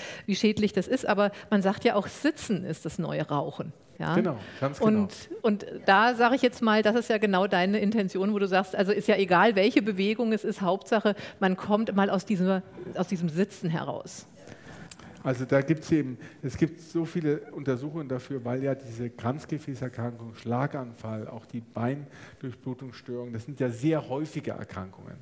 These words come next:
Speaker 2: Sehr, sehr, sehr, sehr häufig. Gerade in unserer Industriewelt, in der wir leben. Ja?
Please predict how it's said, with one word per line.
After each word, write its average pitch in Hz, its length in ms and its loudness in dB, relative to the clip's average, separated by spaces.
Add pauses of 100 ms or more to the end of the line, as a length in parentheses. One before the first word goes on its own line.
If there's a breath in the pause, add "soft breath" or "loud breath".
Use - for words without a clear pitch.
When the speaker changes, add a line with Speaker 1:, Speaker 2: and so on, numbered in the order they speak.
(140)
Speaker 2:
Sehr, 170 480 0
sehr, 156 260 0
sehr, 143 300 0
sehr 143 200 -2
häufig. 139 380 -12 (500 loud breath)
Gerade 151 340 2
in 139 100 -6
unserer 135 640 -4 (320 loud breath)
Industriewelt, 135 1040 -8
in 107 100 -12
der 117 160 -8
wir 117 140 -6
leben. 123 500 -4 (220)
Ja? 117 240 -8